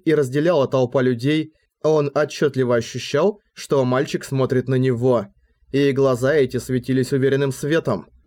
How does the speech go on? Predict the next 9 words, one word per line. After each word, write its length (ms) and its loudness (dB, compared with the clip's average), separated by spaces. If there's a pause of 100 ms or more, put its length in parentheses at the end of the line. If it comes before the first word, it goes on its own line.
(200)
Обычно 520 -2
Харуюки, 560 0
заметив, 600 0
что 360 0
на 80 0
него 320 2
смотрит 440 -2
незнакомый 520 -2
человек, 560 -2